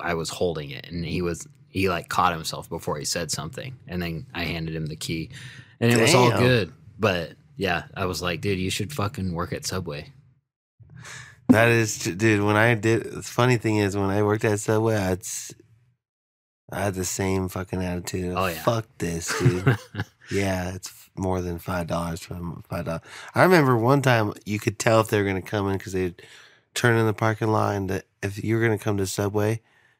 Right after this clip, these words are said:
Speaker 2: you would park in the front. We split a building, so you'd be on this side for sure. You,
Speaker 1: Mm-hmm.
Speaker 2: normally, you probably wouldn't park over there and then
Speaker 1: Right.
Speaker 2: walk over. It's fucking seven thirty.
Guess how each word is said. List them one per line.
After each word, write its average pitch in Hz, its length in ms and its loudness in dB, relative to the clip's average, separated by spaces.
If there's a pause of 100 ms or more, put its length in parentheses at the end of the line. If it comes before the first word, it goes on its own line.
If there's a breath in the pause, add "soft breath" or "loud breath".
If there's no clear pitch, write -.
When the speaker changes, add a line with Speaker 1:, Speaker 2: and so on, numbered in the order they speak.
(460 soft breath)
Speaker 2:
you 107 140 2
would 98 160 2 (420)
park 113 400 2 (100)
in 95 240 -4
the 90 80 -2
front. - 460 -4 (320)
We 87 140 -8
split 85 380 -4
a 87 60 -6
building, 90 340 -2
so - 140 -8
you'd 90 120 -2
be 98 120 0
on 85 160 -2
this 95 160 -2
side 82 280 -6
for - 120 -12
sure. 85 260 -6
You, 82 180 -8
Speaker 1:
Mm-hmm. - 140 -14
Speaker 2:
normally, 98 360 0
you 90 320 -4
probably 95 280 -4
wouldn't 85 260 -4
park 87 280 -8
over 80 180 -8
there 80 200 -8
and 82 80 -6
then 87 60 -2
Speaker 1:
Right. 87 200 -2
Speaker 2:
walk - 120 -10
over. 82 300 -8 (840 loud breath)
It's 95 180 -4
fucking 85 480 -6
seven 98 420 0
thirty. 98 600 -4